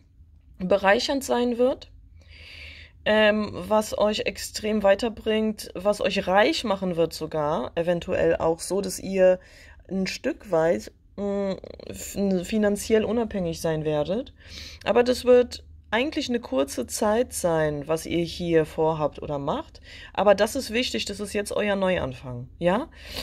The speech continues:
Vielleicht seid ihr ja auch, ähm, Sechs-Dreier-Profile oder sowas, ja? Oder beginnt so eine Phase,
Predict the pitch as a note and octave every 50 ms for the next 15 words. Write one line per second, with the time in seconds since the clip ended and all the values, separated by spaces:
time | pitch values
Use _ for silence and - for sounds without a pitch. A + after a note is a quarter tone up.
0 | - - - - - G#3 G#3+ A#3+ - - A3+ A#3+ D#4 - F4+ C#4+ A#3+ A#3 A3 -
1 | G3+ A3+ C4+ D4 A3+ G3 A3 - - - - - _ - - - - G3+ G#3 G#3
2 | G#3 G#3 G3+ G3+ G3+ G3 G3 G3 F#3+ F#3 F#3 F3+ E3+ - - - - - - -
3 | - _ _ _ _ _ - - - - F3+ F3+ A3 A#3 - - - A3+ A3 G#3+
4 | G#3 G#3 - - A3 G#3+ - - G#3+ G#3+ G#3 G3+ G#3 G#3 G3 G3 G3 F#3+ F#3 F#3+
5 | F#3+ F#3 F#3 F#3 F3+ F3+ F3+ F#3 - - F#3 F3+ F#3 G3 A3 B3 - - - -
6 | _ - _ - - - - - - - - - - _ _ _ _ _ - -
7 | - - - - - - - - - - - - G3+ F#3+ F#3+ G#3 F#3+ - G3+ G3+
8 | G#3+ A3 G#3+ - - F3+ F3 G3+ G#3 G3+ G#3 G3+ - A3 F#3 F#3 G3 G3+ G#3 G3
9 | G3 G3 F#3+ G3 G3+ G3